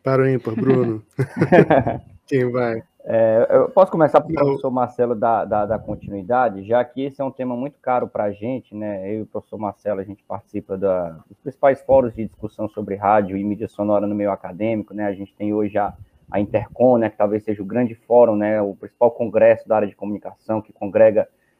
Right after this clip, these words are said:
Speaker 2: pesquisadores de toda a área do país. Você tem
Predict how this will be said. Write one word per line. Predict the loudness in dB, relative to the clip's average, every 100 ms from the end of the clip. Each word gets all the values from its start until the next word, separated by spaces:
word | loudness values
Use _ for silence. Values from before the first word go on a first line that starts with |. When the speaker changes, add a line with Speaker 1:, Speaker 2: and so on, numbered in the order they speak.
| _
Speaker 2:
pesquisadores | -12 -8 0 0 2 -2
de | -2
toda | -2 2
a |
área | 2 0
do | -2
país. | -4 -2 0 -2 -4
Você | -10 -10 -14
tem | -4 -2 -2